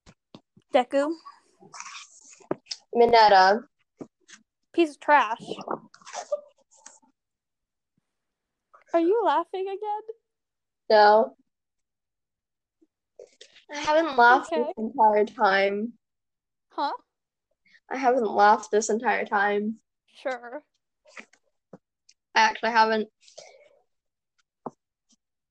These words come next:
Speaker 1: All right. Next.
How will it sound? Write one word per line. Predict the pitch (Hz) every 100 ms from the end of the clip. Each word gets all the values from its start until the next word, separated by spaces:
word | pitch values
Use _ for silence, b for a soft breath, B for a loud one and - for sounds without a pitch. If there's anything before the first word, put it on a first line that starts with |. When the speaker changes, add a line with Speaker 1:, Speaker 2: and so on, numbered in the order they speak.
| _ _ 285
Speaker 1:
All | 269 262
right. | 370 480 _ _ _ _ _ _ _ _ _ _ _ _ _ _ _ _ _ _ _
Next. | 302 285 - _ _